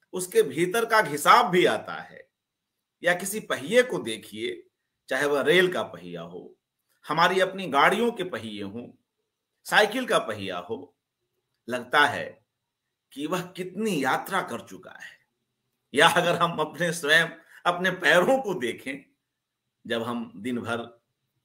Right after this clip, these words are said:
की थकान के बाद, दिन भर के परिश्रम के बाद रात में कुछ फुर्सत के पलों में होते हैं, तो याद कर सकते हैं कि इन पैरों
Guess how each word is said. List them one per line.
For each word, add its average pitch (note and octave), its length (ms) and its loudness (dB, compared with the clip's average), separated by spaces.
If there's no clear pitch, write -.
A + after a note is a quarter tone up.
की A#2+ 80 -8
थकान A#2+ 540 -2
के G#2+ 100 -8
बाद, A#2 520 0
दिन B2+ 160 -4
भर A#2+ 180 -2
के B2+ 120 -10
परिश्रम C#3+ 560 -2
के A2+ 140 -4
बाद G#2+ 500 -2
रात F#3 340 6
में D3 160 -4
कुछ A#2 300 -12
फुर्सत G#3+ 480 0
के E3 80 -4
पलों G3 320 6
में F#3+ 120 0
होते A2 360 -6
हैं, G2+ 340 -16
तो G3+ 80 -2
याद F#3 380 8
कर F#3 100 0
सकते - 340 -8
हैं G#3+ 200 -2
कि G#3+ 120 -6
इन G3+ 80 -4
पैरों F3+ 800 0